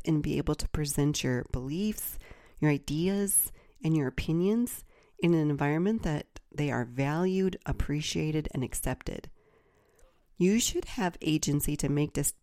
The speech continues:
the decisions that impact your life and have a lot of input on the ones that impact your future goals together.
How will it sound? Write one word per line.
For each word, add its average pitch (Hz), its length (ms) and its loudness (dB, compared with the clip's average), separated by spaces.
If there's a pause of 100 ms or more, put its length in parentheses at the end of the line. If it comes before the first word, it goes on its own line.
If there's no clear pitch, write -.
(160)
the - 100 -6
decisions 156 580 2
that 139 120 2
impact 143 520 0
your 139 140 4
life 135 540 -2 (520)
and 175 140 4
have 185 360 2
a 151 80 -2
lot 170 380 2
of 247 120 0
input 165 460 4
on 156 160 2
the 151 80 2
ones 147 260 2
that 143 80 0
impact 143 380 -2
your 143 60 -6
future 139 340 -6
goals 123 320 -4
together. - 560 -6